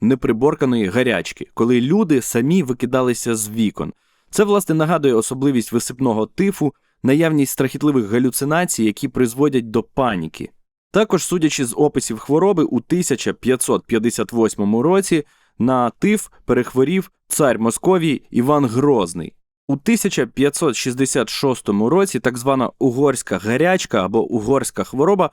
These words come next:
поширилась на Італію, Богемію, Бельгію, Францію, Німеччину, Польщу і Англію. Судячи з тих даних, якими ми володіємо сьогодні,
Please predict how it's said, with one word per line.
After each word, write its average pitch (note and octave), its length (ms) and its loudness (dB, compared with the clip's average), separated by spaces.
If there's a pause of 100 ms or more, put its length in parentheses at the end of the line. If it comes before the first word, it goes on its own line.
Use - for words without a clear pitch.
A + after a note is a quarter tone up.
(280)
поширилась C#3+ 600 0
на B2+ 200 0
Італію, C3+ 640 2
Богемію, A#2+ 600 2
Бельгію, A2 480 0
Францію, B2+ 520 0
Німеччину, A2+ 640 0 (300)
Польщу D3 500 0
і C3 220 0
Англію. F#2 600 -2 (440)
Судячи G3+ 440 0
з - 80 -6
тих D3+ 200 -2
даних, C#3+ 420 0
якими B2 340 0
ми C3+ 240 2
володіємо A2 800 0
сьогодні, E3+ 640 0